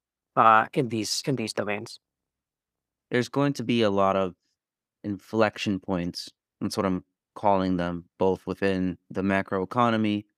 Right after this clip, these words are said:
Speaker 2: but also in a lot of the listeners' personal lives,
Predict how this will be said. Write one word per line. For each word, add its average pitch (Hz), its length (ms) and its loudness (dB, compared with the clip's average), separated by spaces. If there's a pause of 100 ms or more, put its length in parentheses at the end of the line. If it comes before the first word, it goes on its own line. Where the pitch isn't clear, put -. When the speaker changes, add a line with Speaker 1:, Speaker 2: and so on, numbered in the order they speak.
(380)
Speaker 2:
but 127 120 2
also 151 580 2
in 120 400 0
a 110 100 -2
lot 107 340 2
of 135 120 0
the 113 140 -2
listeners' 101 840 -4 (220)
personal 110 420 0
lives, 98 680 2